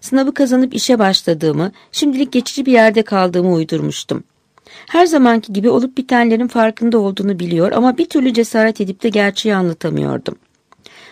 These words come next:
Sonunda bir gün bana dedi ki, "Kızım, o evde oturmak senin ağrına gitmiyorsa benim gidiyor. O evden çık.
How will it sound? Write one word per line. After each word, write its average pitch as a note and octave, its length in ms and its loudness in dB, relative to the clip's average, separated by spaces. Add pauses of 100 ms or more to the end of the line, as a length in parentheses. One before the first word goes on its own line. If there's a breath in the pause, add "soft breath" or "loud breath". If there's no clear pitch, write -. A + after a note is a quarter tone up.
Sonunda E4+ 380 4
bir E4 160 2
gün D4+ 160 2
bana C4+ 260 2
dedi B3+ 280 0
ki, C#3+ 180 -2 (580 soft breath)
"Kızım, D#4+ 260 2
o D4 80 6
evde C#4+ 220 2
oturmak B3+ 440 2
senin B3 240 0
ağrına A3+ 400 2
gitmiyorsa G#3 680 -2
benim G3 280 2
gidiyor. D#3 420 -4 (280 soft breath)
O D#4 120 6
evden A#3 420 4
çık. - 300 -6